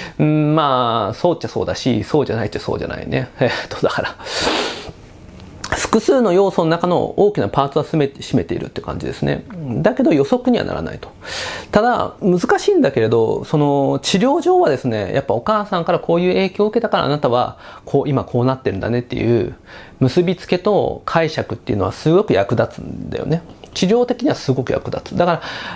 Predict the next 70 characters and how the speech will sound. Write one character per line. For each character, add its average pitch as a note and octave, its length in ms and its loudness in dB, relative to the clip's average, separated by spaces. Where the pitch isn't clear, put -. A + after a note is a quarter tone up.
ら、 C#3 80 2
え B2 260 2
ー、 - 40 -8
こ A#3+ 260 2
う B3+ 60 4
い B3 60 4
う B3+ 80 4
お A#3 80 2
母 B3 240 0
さ A#3 80 -4
ん G#3+ 40 0
だ G#3+ 60 2
か G#3+ 80 2
ら F#3 120 2
こ D3+ 180 0
う D#3 40 4
い D#3 40 4
う D3 40 2
子 D3+ 120 -4
供 D#3 180 2
に C#3+ 80 0
な D3+ 80 4
る D3+ 60 2
っ A2+ 40 -2
て A2+ 140 -6
い A#2 60 0
う B2 180 -4
科 - 140 -4
学 A3+ 220 2
的 G3+ 180 -4
な F#3+ 80 2
予 A#2 100 0
測、 G3+ 340 -2
え G#2 720 2
ー、 - 40 -4
再 E3+ 280 2
現 F3 280 2
性 G3 160 2
と A3 120 2
か A3 180 0
の、 A#3 420 2
を B3 160 2
見 C#3+ 120 0
立 G3 140 0
て G#3+ 120 0
に A3 100 2
は F3+ 360 0
あ B2 60 2
ま C#3 120 2
り D3+ 240 -2
関 D#3+ 200 2
与 F#2 160 -4
し - 80 -2
な C#3+ 100 4
い - 80 -2
か - 120 -4
も G3 100 0
し - 140 -4
れ D3 80 2
な E3 100 0
い D#3+ 80 0
け E3+ 100 -2
れ E3 60 0
ど F#3 80 0
も、 F#3+ 160 0
患 A3 220 2
者 B3 60 2
さ A#3+ 160 2
ん G#3+ 80 2
自 C4+ 100 0